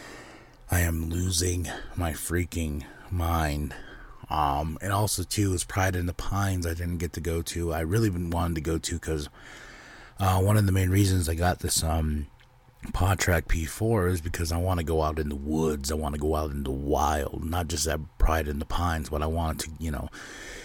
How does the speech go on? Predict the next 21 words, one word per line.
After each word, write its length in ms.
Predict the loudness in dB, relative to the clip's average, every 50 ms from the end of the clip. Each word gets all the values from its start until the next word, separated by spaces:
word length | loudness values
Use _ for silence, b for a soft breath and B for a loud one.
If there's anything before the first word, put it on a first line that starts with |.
| B B B B B -4 2
interview 440 | 4 6 6 6 6 4 2 2
people 600 | 2 2 2 2 -2 -4 -4 -4 -4 -2 -2 -2
and 180 | -4 -4 -6 -4 B B B B B B B B B
get 220 | -2 -4 -4 -4 -4
great 260 | -4 -2 -2 -2 -2
conversations 840 | -2 -2 0 0 0 0 0 0 0 0 0 0 0 0 -2 -2 -4
with 120 | 8 8
people 520 | 8 8 8 4 0 2 2 2 2 0
and, 160 | -2 -2 -2 -4
you 80 | -4
know, 140 | -4 -4 -4
just 180 | -2 -2 -2 -2
talk 320 | 0 2 2 2 2 0
to 100 | -4 -6
people 400 | -4 -4 -4 -4 -4 -4 -4 -4
and 100 | -2 -2
stuff 220 | -2 -2 -2 -2
like 180 | -2 -2 -2 -2
that. 240 | -2 -2 0 0 -2
And, 180 | -2 -2 -2
like, 200 | 0 0 -2 -2